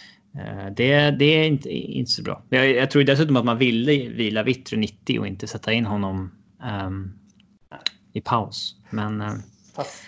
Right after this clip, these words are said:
Speaker 2: det hade inte varit bra. Check var inte bra på högerkanten, tycker inte jag. Jag är ledsen. Det är, jag tycker han är jättebra på vänstern. Typ snudd på lika bra som Augustinsson, men
Speaker 1: Det, det är en så konstig match idag, så att det, det, för det blir ju inte,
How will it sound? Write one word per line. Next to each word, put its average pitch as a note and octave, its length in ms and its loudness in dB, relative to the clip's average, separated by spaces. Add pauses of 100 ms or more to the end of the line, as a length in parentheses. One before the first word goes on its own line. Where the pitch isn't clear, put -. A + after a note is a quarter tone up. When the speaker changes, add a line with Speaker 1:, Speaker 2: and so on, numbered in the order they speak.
(120)
Speaker 2:
det D3 380 -2
hade C#3 200 -6
inte B2+ 140 -8
varit B2 160 -8
bra. C3+ 240 -2
Check - 340 -12
var B1+ 100 -6
inte C2+ 200 -10
bra C2 120 -4
på - 100 -10
högerkanten, - 500 -6
tycker C3+ 180 -8
inte A#2+ 120 -10
jag. A#1 200 -4
Jag - 60 -8
är - 40 -2
ledsen. B1 360 -6
Det C2 300 2
är, B1 80 0
jag C2 180 2
tycker - 180 -4
han B1+ 100 0
är C2+ 40 0
jättebra C#2 380 0
på B2 100 -2
vänstern. B2 840 -2
Typ - 220 -2 (400)
snudd C#3+ 460 4 (120)
på C3+ 320 4 (220)
lika C3+ 600 2
bra A#2+ 220 6
som B2+ 160 -2
Augustinsson, B2+ 640 -2
men C3 100 4
Speaker 1:
Det, C3 120 6
det C3 100 4
är C3+ 100 8
en C3+ 60 8
så C3 140 2
konstig C3+ 420 4
match D3 320 4
idag, A2+ 240 -2
så A2 60 -4
att G2 80 -8
det, - 180 -6 (140)
det, B2+ 320 -4
för - 100 -6
det B2+ 80 4
blir A2 200 4
ju C#3 200 4
inte, G#2 460 0